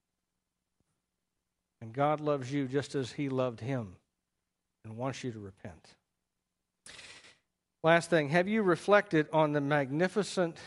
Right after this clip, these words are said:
grace of God? This is not something necessarily to do. This is just something that we ought to be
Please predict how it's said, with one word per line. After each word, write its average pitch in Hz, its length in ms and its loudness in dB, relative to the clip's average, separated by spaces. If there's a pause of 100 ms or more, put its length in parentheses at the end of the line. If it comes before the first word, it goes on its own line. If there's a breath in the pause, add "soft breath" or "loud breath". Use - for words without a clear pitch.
(240 loud breath)
grace 143 540 4
of 131 140 -6
God? 135 320 2
This 226 160 -2
is 175 100 -2
not 160 240 2
something 156 380 0
necessarily 143 680 0
to 135 120 -8
do. 143 320 0
This 175 220 -4
is 143 120 -4
just 139 220 -4
something 143 380 -2
that 127 160 -2
we 131 180 -2
ought 127 240 -2
to 120 100 -8
be 107 460 -6